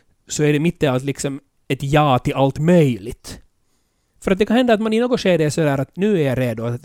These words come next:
att röra en annan människas könsorgan. Nu är jag färdig för det. Nu är jag färdig för att runka av någon.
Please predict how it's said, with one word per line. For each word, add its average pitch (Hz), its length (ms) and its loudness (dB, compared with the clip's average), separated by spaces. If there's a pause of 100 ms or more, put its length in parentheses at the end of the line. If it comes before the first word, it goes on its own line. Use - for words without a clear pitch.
att 127 140 -6
röra 120 420 -2
en 123 80 -8
annan 127 260 -6
människas 113 380 -12
könsorgan. 113 600 -14 (120)
Nu 170 180 0
är 139 40 2
jag 113 100 -4
färdig 117 260 -6
för 127 100 -12
det. 110 140 -12
Nu 190 160 0
är 160 40 0
jag 127 120 -4
färdig 120 240 -6
för 127 80 -10
att 117 100 -10
runka 127 260 -12
av 113 240 -8
någon. 82 200 -20